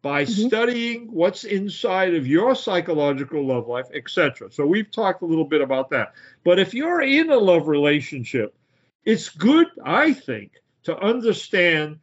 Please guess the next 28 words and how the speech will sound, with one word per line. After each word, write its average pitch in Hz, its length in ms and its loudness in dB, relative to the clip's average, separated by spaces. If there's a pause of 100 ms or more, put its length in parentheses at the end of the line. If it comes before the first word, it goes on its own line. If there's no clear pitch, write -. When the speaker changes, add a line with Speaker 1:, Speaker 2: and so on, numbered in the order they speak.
(160)
Speaker 1:
the 156 100 0
psychological 180 1040 0
love 156 240 2
life 135 400 -2
of 139 200 -2
your 127 220 0
partner 254 720 -2 (300)
and 220 340 2
Speaker 2:
Mm. - 20 -8
Speaker 1:
yourself, 156 600 -2 (240)
because 165 400 -2
those 330 280 2 (180)
two 277 240 0
psychological 202 920 -4
love 277 240 -2
lives 143 440 -2 (200)
are 143 100 -4
gonna 185 260 2
interact 170 960 0 (760)
in 151 100 0
Speaker 2:
Right. 147 80 0
Speaker 1:
your 147 260 2
relationship, 143 880 -4 (400)
for 151 260 4
good 226 380 4
or 220 260 2
for 202 200 0
bad. 147 440 0